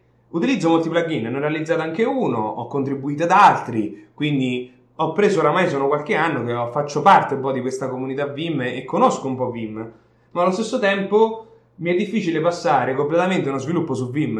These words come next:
nel caso, questo caso di P H P, perché il plugin, che ora ce n'è solo uno, per il supporto Xdebug ha un, ha un bug che io, mi succede, ma anche ad altri, che non si riesce a risolvere.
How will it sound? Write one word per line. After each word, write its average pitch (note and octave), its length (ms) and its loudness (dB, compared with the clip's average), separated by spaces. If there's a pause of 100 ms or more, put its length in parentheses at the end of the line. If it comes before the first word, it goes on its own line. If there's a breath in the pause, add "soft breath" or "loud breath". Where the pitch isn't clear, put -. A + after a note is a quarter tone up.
nel A#2 160 -6
caso, C#3+ 360 -2
questo B2+ 300 -8
caso C#3+ 340 -2
di A2 120 -6
P - 60 -8
H E3+ 320 0
P, C3 200 -6
perché A#2 560 -4 (260 loud breath)
il B2 200 -8
plugin, D#3 580 -4 (500)
che C3 80 -2
ora C#3 200 2
ce D3+ 120 -4
n'è D#3+ 60 0
solo E3+ 420 2
uno, A#2 160 -2
per B2+ 120 -6
il C3+ 100 -6
supporto E3+ 340 -2
Xdebug D#3 480 -2
ha C#3+ 80 0
un, C#3+ 160 -2
ha F#3+ 80 2
un G3 120 2
bug C3 340 2
che - 400 -4
io, D#3 280 -4
mi D3 120 0
succede, B2+ 480 -2
ma A#2+ 100 -2
anche D3+ 200 -2
ad - 60 -2
altri, A2+ 300 -4
che C#3 120 -8
non D3+ 180 -4
si E3+ 80 -6
riesce E3 220 0
a - 20 0
risolvere. A2+ 640 -4